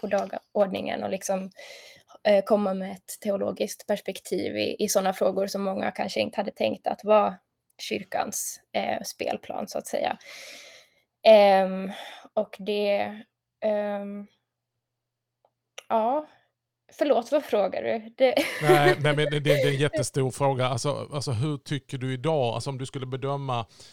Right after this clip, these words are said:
Speaker 2: kyrkans röst och
Speaker 1: Mm.
Speaker 2: kyrkans närvaro i det offentliga samtalet?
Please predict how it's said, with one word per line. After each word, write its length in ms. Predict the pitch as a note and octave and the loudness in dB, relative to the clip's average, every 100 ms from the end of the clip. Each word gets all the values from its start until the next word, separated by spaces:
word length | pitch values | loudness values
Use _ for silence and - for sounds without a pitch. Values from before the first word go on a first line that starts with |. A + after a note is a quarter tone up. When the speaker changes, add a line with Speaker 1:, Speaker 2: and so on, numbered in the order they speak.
| _ | _
Speaker 2:
kyrkans 640 | - D#3 C#3 - C3 B2 | -8 -6 -6 -4 -6 -6
röst 360 | A#2 C#3 B2+ - | -6 -6 -6 -8
och 60 | A#2+ - | -4 -2
Speaker 1:
Mm. 100 | C#4 | -2
Speaker 2:
kyrkans 380 | C4 B2+ A#2 | -2 -4 -4
närvaro 760 | C3 C#3 C#3 A#2 B2 D3 C3 A#2+ | -4 -2 -2 -2 -4 -4 -4 -6
i 80 | A#2 | -6
det 80 | A#2 | -8
offentliga 480 | - B2 G#2+ A2+ | -6 -8 -6 -8
samtalet? 640 | A2 B2+ B2+ - C#3+ A2+ | -8 -8 -8 -6 -4 -4